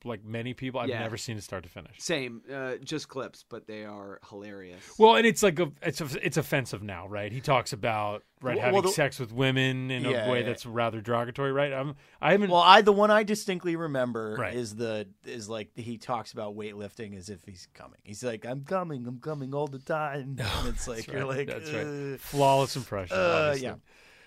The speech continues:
Speaker 2: If you haven't seen it, definitely go to YouTube and check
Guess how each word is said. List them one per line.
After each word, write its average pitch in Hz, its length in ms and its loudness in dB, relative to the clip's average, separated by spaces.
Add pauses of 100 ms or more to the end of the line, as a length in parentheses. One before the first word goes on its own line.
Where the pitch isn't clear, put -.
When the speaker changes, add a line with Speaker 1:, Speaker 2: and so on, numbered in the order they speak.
(100)
Speaker 2:
If 127 120 -10
you 139 120 0
haven't 131 280 -6
seen 117 240 -10
it, 104 160 -16 (280)
definitely 107 340 -16
go 101 140 -16
to 98 60 -16
YouTube 90 400 -20 (200)
and 92 100 -20
check - 140 -20